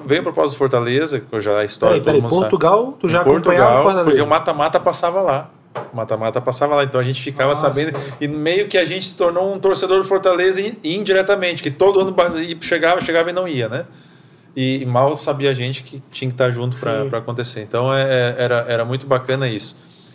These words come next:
Speaker 1: Eu lembro que aí, toda a história da Chapecoense, tudo, eu não queria vir no começo, porque já tava com a cabeça cheia.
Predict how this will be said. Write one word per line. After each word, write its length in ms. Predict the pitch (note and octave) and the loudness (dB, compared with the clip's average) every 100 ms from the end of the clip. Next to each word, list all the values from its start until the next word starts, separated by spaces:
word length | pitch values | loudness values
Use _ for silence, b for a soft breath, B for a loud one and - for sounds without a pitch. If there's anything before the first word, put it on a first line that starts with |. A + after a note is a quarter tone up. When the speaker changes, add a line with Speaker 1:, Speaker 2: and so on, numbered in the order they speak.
| b | b
Speaker 1:
Eu 80 | A#2 | 0
lembro 280 | A#2+ C3+ C3+ | 2 2 2
que 100 | C3 | 2
aí, 300 | B2+ C3+ C3+ - | 2 0 -4 -4
toda 160 | A#2 | -4
a 20 | |
história 260 | A2+ A#2+ A#2 | -2 -2 -2
da 100 | A2+ | -2
Chapecoense, 760 | - A#2+ A#2 A#2+ A#2 C#3 D#3 - | -6 -6 -6 -4 -2 -2 -6 -6
tudo, 220 | C3+ C#3 | -2 -2
eu 20 | A#2+ | -2
não 100 | A#2 | -4
queria 240 | A#2 A#2 | -2 -2
vir 200 | G2+ B2+ | -2 -6
no 100 | B2 | -6
começo, 460 | G#2+ G#2+ A2 C3+ - | -4 -4 -2 -2 -4
porque 200 | B2 G#2 | -10 -8
já 60 | |
tava 200 | F#2 G#2+ | -4 -4
com 60 | G#2 | -4
a 40 | |
cabeça 360 | G2+ G#2 A2 - | -6 -4 -4 -6
cheia. 460 | - A2+ A#2+ C3+ | -8 -4 -2 -4